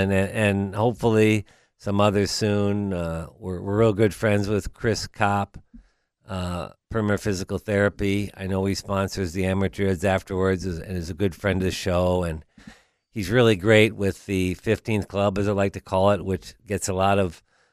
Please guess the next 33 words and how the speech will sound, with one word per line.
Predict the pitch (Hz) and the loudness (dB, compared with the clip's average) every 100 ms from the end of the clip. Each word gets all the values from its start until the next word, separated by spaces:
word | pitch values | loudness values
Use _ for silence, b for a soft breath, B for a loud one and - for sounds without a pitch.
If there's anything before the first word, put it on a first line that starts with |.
| _ _ _ _ _ _ - | _ _ _ _ _ _ -20
uh, | 95 98 87 | -12 -8 -8
play | - - 104 | -8 -2 0
in | 95 90 | 0 2
golf | 98 123 - | 4 4 2
now, | 87 80 | -2 -4
p-, | 82 - - - | -6 -10 -18 -16
p-, | - 95 - | -18 -20 -10
Tiger | 90 92 87 92 92 | -6 -4 -2 -2 0
and | 92 90 | -2 -2
issues | 90 - 90 90 87 80 | -6 -6 -6 -4 -4 -6
and, | 85 80 - _ _ _ | -10 -10 -14 _ _ _
and | 90 | -4
other | 92 87 | -2 -2
players | - 98 92 90 87 90 85 | -4 -2 0 0 -2 -4 -6
and, | 80 80 _ | -14 -16 _
and | - | -14
stuff | - 87 | -12 -10
like | 90 82 | -12 -12
that. | 92 85 | -10 -10
So | 101 87 - _ _ _ | -8 -10 -12 _ _ _
thank | - 147 - | 0 2 2
you | 113 | -2
so | - 131 123 | 4 4 6
much | 117 - | 4 4
for | 110 | 0
joining | 92 104 110 117 127 | 2 2 4 2 2
us, | 127 - | -2 -2
and | 98 92 87 | -2 -2 -2
feel | 98 98 | -2 -2
free | - 101 | -2 -2
to | 95 | -2
call | - 92 82 | -2 -4 -4
in. | 73 | -6